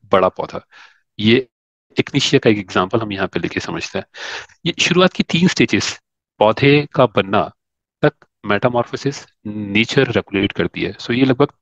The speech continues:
तीस प्रतिशत, लगभग पच्चीस से तीस प्रतिशत process nature regulate करती है। उसकी बाद की processes जो हैं वो मैन ड्रिवन process हैं। जैसे इग्निशिया से उसकी roots को निकालना, उनकी roots को fine powder में convert करना, अगर उसमें से essential oils निकालने तो essential oils का separation,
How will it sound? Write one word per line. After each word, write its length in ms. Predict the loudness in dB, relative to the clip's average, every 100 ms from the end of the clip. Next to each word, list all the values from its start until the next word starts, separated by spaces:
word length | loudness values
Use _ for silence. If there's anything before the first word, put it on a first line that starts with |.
| -4
तीस 180 | -4 -2
प्रतिशत, 480 | -4 -2 -2 -2
लगभग 220 | -2 -2 -4 -6
पच्चीस 260 | -4 -2 -2
से 100 | -2
तीस 200 | -2 -2
प्रतिशत 380 | -4 -4 -6
process 440 | -2 -2 0 -2 -4 -16 -10 0
nature 280 | 0 2 0
regulate 300 | 0 -4 -4
करती 260 | -6 -6
है। 80 | -8 -8 -12 -14 -18 _
उसकी 300 | -4 0 -2
बाद 340 | 2 2 2
की 100 | 0
processes 500 | 0 0 0 0 0
जो 120 | 0 -2
हैं 120 | -2
वो 120 | -2
मैन 160 | -2 -2
ड्रिवन 300 | -2 -4 -4
process 420 | -6 -6 -8 -10
हैं। 80 | -16 -18 -18 -14 0
जैसे 400 | 0 2 -2 -2 -16 -10 -8
इग्निशिया 480 | -2 -2 0 0
से 220 | 2 2 2
उसकी 300 | 0 -6 -4
roots 240 | -4 -4
को 320 | -2 -2 -4 -10
निकालना, 440 | -2 0 0 -6 -10 -12
उनकी 300 | -8 -2 0
roots 240 | 0 -6
को 140 | -4 -4
fine 300 | -2 -4 0
powder 320 | 0 2 0
में 120 | -2
convert 300 | -4 -6 -10
करना, 360 | -6 -6 -6 -8 -12 -8 -4
अगर 180 | 0
उसमें 240 | -2 -2 -4
से 180 | 0 -2
essential 440 | 0 -4 0 0
oils 440 | 4 4 4 0
निकालने 420 | -4 0 0 0 -2
तो 120 | -4
essential 420 | -4 -8 -2 0
oils 180 | 0 0
का 120 | -2
separation, 440 | -2 -2 -4 -4